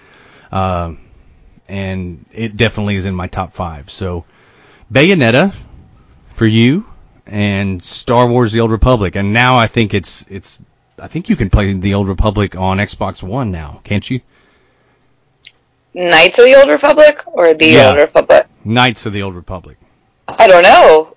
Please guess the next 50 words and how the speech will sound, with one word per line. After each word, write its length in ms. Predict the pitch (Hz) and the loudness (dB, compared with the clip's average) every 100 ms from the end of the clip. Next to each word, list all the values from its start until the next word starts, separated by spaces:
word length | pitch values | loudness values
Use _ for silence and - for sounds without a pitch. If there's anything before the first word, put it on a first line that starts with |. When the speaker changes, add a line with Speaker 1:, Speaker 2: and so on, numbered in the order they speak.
| - | 0
Speaker 2:
I 80 | 175 | 2
mean, 180 | 185 | 2
maybe 240 | 180 190 202 | 2 2 2
you 120 | 165 | -2
can. 500 | 208 240 233 - 156 _ _ _ _ | 0 2 2 0 -4 _ _ _ _
Shit, 300 | - 208 220 | -2 4 4
I 120 | - 165 | 4 2
need 160 | 190 | 0
to 140 | 175 160 | -4 2
download 400 | 156 190 165 147 | 2 4 0 2
it. 220 | 147 - _ _ _ | 0 -2 _ _ _
Speaker 1:
Yeah, 320 | 120 123 107 113 | -2 0 0 -2
because 400 | 123 139 135 120 | 2 2 2 0
I, 120 | 131 | 0
I, 320 | 123 131 127 | 2 2 2
I'm 100 | 113 | 0
Speaker 2:
I 60 | 120 | 0
Speaker 1:
pretty 220 | - 240 | 2 4
Speaker 2:
mean, 100 | 254 | 4
Speaker 1:
sure 80 | 254 | 4
Speaker 2:
you've 60 | 247 | 2
Speaker 1:
that 160 | 127 107 | 0 -2
they 160 | 120 | 0
Speaker 2:
stolen 400 | 156 254 277 180 | 6 6 8 4
it. 280 | 139 143 175 | 4 2 0
You 160 | 170 170 | -4 -4
knew 200 | 185 190 | 2 6
I 160 | 156 | 6
would 300 | 156 147 147 - | 6 2 -2 0
definitely 640 | 151 - 147 143 139 151 | 2 0 -8 -8 -8 -8
say 220 | - 143 | 0 0
that 220 | 139 135 127 | 2 -2 0
Speaker 1:
<laughs> 20 | |
Speaker 2:
one, 260 | 139 135 170 | 0 2 -2
so 160 | - 147 117 147 | -2 0 2 2
Speaker 1:
Oh, 120 | 151 170 | 4 6
I 120 | 165 | 6
Speaker 2:
cheers 20 | |
Speaker 1:
did, 100 | 190 | 4
Speaker 2:
to 60 | 139 | 4
Speaker 1:
and 80 | 131 | 4
Speaker 2:
that. 260 | 123 143 | 4 4
Speaker 1:
I 40 | 139 | 2
wanted 280 | 135 127 | -2 -4
to 80 | 117 | -6
get 160 | 113 113 | -6 -4
it 80 | 110 | -4
out. 260 | 107 120 | -4 -4
I, 120 | |
it 40 | 120 | -6